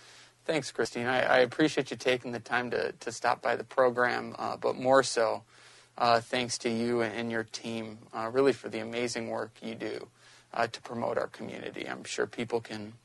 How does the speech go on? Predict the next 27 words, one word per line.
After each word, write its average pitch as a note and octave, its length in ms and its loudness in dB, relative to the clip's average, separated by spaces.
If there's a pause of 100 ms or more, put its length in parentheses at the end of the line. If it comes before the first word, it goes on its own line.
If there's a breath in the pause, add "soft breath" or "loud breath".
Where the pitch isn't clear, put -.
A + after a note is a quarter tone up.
(560 soft breath)
really C#3 200 10
appreciate A#2+ 640 4
all A2+ 160 6
the G#2+ 140 -2
excitement A#2 600 0
and A2 180 -8
energy A#2 480 -6
happening A#2 480 -2
in A#2 100 -8
Janesville, A2 640 0
all G#2 160 0
the G#2+ 80 -12
new A2 180 -10
visitors, A2 720 -4
events, G#2+ 540 -12
and - 260 -16
businesses, A2 800 -6 (540 soft breath)
uh, A2+ 160 -2
coming A2 320 -6
to A2 80 -4
town. G#2+ 400 -4
And G#2 140 -8
it's A2 220 -10
really C3 220 6
through C3+ 260 2
the A#2 140 4
efforts - 580 2